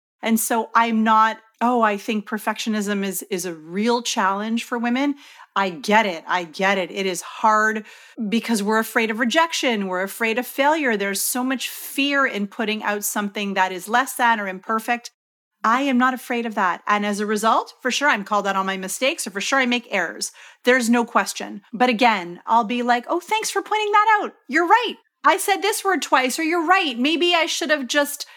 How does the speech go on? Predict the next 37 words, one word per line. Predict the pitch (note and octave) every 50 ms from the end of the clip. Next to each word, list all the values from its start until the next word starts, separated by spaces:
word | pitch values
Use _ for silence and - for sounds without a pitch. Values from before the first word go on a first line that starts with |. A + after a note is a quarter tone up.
| - _ _
taken | - - C#4+ C#4 - D4+ C4+
more | C4 B3+ B3+ B3+ C4
time." | B3 - - C4 B3 B3 A#3 G#3+ F#3+ F3 E3+ E3+ E3+ - _ _ _ _ -
But | F#3 A#3+ A#3+ B3
I | B3 B3 B3+
am | C4 C4+ C4+ C4+ B3+
officially | B3+ A#3 - - B3+ B3+ - C#4 B3 B3 A#3+
unstuck | A#3 A3+ A3 A3 A3+ - - A3+ G#3+ G#3 -
in | G#3+ G3
this | F#3+ G3 G3 -
world, | F#3+ F#3 G3 F#3+ F#3+ F#3+ F#3+ F#3
and | F#3+
I'm | F#3+ F#3+ F#3+
not | G3+ G3+ G3+ G3+
gonna | G#3+ F#3+ F#3+
go | F3 F#3+ F3+
back | F#3+ F3+ F3 F3 -
to | - G3+
being | D#3+ F3+ F3 F3+
stuck. | - - - F3 F3 F3 -
I | F3+
feel | F3+ - A3 G#3 G3+
that | G3 F#3
if | F#3+ - G#3
we | F#3+
make | F#3+ G3+ G#3 G3+
a | A3+
mistake, | G3 G3+ G3+ - - G3+ G3+ G3
we | - F#3+
can | F3+ - F#3+ F#3+
pivot | - - G#3 F3+ F#3+ F#3+ F3
and | F3 F3
try | - - F#3+ F3 F3
again. | F3 E3 E3+ E3 E3 E3 D#3+
But | E3+ F3 -
to | - F3+
stay | - - - G3+ F3+ F3+ F3